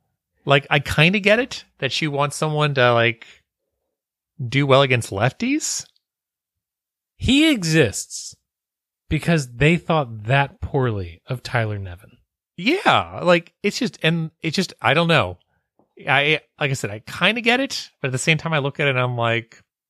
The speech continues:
Speaker 1: "Really? Like, that's what you wanted to use a roster spot on right now?"
Speaker 2: It makes zero sense to me. Although, I, I will say
Speaker 1: He's not a future player.
Speaker 2: su-, su-,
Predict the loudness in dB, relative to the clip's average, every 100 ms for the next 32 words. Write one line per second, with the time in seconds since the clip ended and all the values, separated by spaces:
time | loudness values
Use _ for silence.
0 | _ _ _ _ _ _ _ -8 -2 2
1 | 2 0 -8 0 4 4 2 -8 -16 0
2 | 0 0 -4 -2 0 0 0 0 0 2
3 | 6 6 4 -2 0 2 2 0 -2 -4
4 | -6 -8 -8 _ _ _ _ _ _ _
5 | _ _ -2 2 2 0 -18 _ _ _
6 | _ _ _ _ -12 -6 -2 0 0 -4
7 | -8 -10 -10 -6 0 2 2 0 -6 -10
8 | -10 _ _ _ _ _ _ -2 0 2
9 | 0 2 2 2 0 -6 -14 _ _ _
10 | _ _ 0 4 4 2 0 0 0 2
11 | 2 2 -2 -6 -10 -12 -6 -2